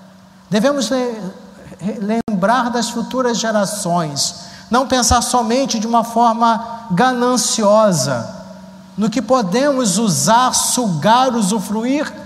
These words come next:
sem pensar num futuro. É urgente termos esse cuidado.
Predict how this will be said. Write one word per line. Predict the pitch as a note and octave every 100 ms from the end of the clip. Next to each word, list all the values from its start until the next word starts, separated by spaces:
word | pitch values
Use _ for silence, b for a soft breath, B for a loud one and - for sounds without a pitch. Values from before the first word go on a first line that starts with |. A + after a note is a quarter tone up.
| B B B
sem | - C4+ B3+
pensar | B3 A#3 - A#3+ A3
num | A3+
futuro. | F#3 A3 G#3 G#3+ G#3 D#3 C3 A2 - - - - - - - - - - - - - D#3+
É | G3+
urgente | A3 D#3+ G3+ B3 C#4 -
termos | A3 A3 G#3 G3
esse | G3 F#3 F#3
cuidado. | F3 E3 C#3 C3+ A#2+ A2+